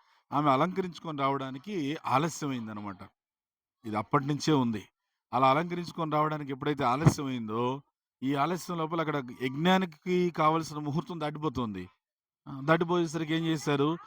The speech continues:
బ్రహ్మదేవుడు ఇంద్రుడికి అడిగాడు, "ఎలా యజ్ఞం ముహూర్తం దాటిపోతుంది? విష్ణు కోసం యజ్ఞం చేస్తున్నాము,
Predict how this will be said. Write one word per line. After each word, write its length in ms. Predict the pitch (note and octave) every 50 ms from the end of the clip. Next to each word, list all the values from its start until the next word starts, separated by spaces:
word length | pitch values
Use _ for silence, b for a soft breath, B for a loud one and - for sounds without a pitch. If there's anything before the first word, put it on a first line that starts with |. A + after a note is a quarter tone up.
| B B B _ -
బ్రహ్మదేవుడు 640 | B2 C3+ C#3 D3+ D3+ D3+ D3 C#3+ C3+ C3+ C#3+ D#3 F3 - _ _ _ _ _ _ _ _ _ _ B2+
ఇంద్రుడికి 680 | C#3 D#3+ F3+ F#3 F3 F3 C#3+ D3+ D3 C#3+ D3 F3 F3+ - C3
అడిగాడు, 420 | C3+ C3+ C#3+ C#3+ C3+ A#2+ G#2 G2 - -
"ఎలా 220 | A#2+ C#3 D#3 F3
యజ్ఞం 560 | F3 E3 D3 C3 D3+ F3 F3 E3 D#3+ D3+ C3+ - b b b b -
ముహూర్తం 420 | A2 B2+ C#3 D#3+ F3 D#3+ F3+ F3
దాటిపోతుంది? 480 | E3+ E3 D#3+ D#3+ D3+ D3+ D#3 D3 D#3 D#3
విష్ణు 360 | C3+ C#3 D3 - - A3 G#3+
కోసం 300 | G3 F#3+ F#3+ F3+ - F#3+
యజ్ఞం 240 | E3 D3 D3+ F3 F3+
చేస్తున్నాము, 600 | E3 D#3+ D#3 C#3 - - D3+ D3 C#3 C3 A#2+ G#2+